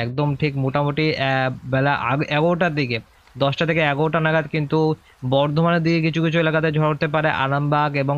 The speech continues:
কোলাঘাট, খড়গপুর এই সমস্ত এলাকাতে কিন্তু ঝড় উঠবে। গোটা বাংলাদেশের ক্ষেত্রে কিন্তু কোনো রকম আমরা ঝড় দেখতে পাচ্ছি না। তো পশ্চিম বাংলার ক্ষেত্রে কিন্তু ঝড়ের একটা সতর্ক বার্তা রয়েছে, সাথে সাথে এখানে কিন্তু ঝড় উঠতে পারে। বর্ধমান রয়েছে, মেমারি,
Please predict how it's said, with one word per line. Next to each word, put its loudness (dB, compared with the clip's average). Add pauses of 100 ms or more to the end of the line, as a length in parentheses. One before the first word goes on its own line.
(120)
কোলাঘাট, 0 (140)
খড়গপুর -2 (100)
এই 0
সমস্ত -2 (100)
এলাকাতে -2
কিন্তু 0 (140)
ঝড় 0
উঠবে। 0 (440)
গোটা 2
বাংলাদেশের 2
ক্ষেত্রে 0 (100)
কিন্তু 0 (140)
কোনো 0
রকম -2 (100)
আমরা 0 (160)
ঝড় 0 (120)
দেখতে -4
পাচ্ছি -2
না। -2
তো -4 (100)
পশ্চিম 2
বাংলার 0
ক্ষেত্রে 2
কিন্তু 0 (120)
ঝড়ের 2
একটা -2 (440)
সতর্ক 0 (140)
বার্তা 0
রয়েছে, 0 (120)
সাথে -2
সাথে -2
এখানে 0
কিন্তু 0 (140)
ঝড় 2
উঠতে -2
পারে। 2 (440)
বর্ধমান 4
রয়েছে, 2
মেমারি, 2